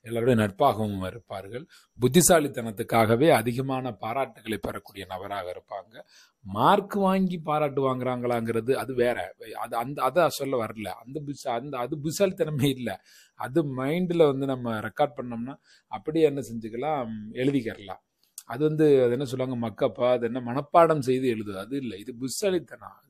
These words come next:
இண்டிவிஜுவாலிட்டி, அது வந்து உங்களுக்கு நிறைய உண்டாகும் மிதுன ராசிக்காரங்களுக்கு. அதுவும் மிதுன ராசிக்காரங்கெல்லாம் சொற்பொழிவாளரா, மிதுன ராசிக்காரங்கன்னாவே பேச்சு நல்ல சொற்பொழிவாளரா இருக்க முடியும்.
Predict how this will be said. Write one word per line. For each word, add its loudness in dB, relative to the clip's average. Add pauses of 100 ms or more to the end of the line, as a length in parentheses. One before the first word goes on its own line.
இண்டிவிஜுவாலிட்டி, 4
அது -10
வந்து -2 (480)
உங்களுக்கு -2
நிறைய 4 (300)
உண்டாகும் -10 (380)
மிதுன 8
ராசிக்காரங்களுக்கு. 0 (300)
அதுவும் 2
மிதுன 6
ராசிக்காரங்கெல்லாம் 4
சொற்பொழிவாளரா, 4
மிதுன -4
ராசிக்காரங்கன்னாவே 4
பேச்சு -6
நல்ல -2
சொற்பொழிவாளரா 2
இருக்க -6
முடியும். -20